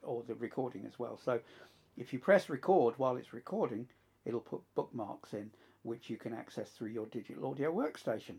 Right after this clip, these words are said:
which is really good. And my D-, D A W of choice is Reaper, of course, and, uh, that's what I edit this podcast with. Uh, what else has been going on, Ange?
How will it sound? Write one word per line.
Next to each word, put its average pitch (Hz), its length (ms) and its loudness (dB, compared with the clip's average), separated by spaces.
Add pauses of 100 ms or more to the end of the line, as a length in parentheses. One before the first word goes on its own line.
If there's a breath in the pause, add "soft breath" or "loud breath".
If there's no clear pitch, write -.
(640 soft breath)
which - 160 -10
is 113 100 -8
really 110 180 -8
good. 107 240 -2
And 110 140 -8
my 127 340 0 (180)
D-, 117 140 -4 (120)
D 120 160 4
A 113 140 2
W 113 360 -4
of 104 80 -14
choice 156 340 0
is 117 140 -10
Reaper, 113 340 -4
of 107 120 -6
course, - 340 0 (560 soft breath)
and, 117 500 -6
uh, - 60 -8 (100)
that's 110 320 -14
what 123 120 -6
I 120 200 -10
edit 120 280 -4
this 117 160 -10 (120)
podcast - 420 -2 (100)
with. 123 240 -2 (1300 loud breath)
Uh, 254 260 6
what 277 180 2
else 196 200 0
has 143 120 -8
been 117 160 -4
going 117 220 -4
on, 131 120 -2
Ange? 277 280 -2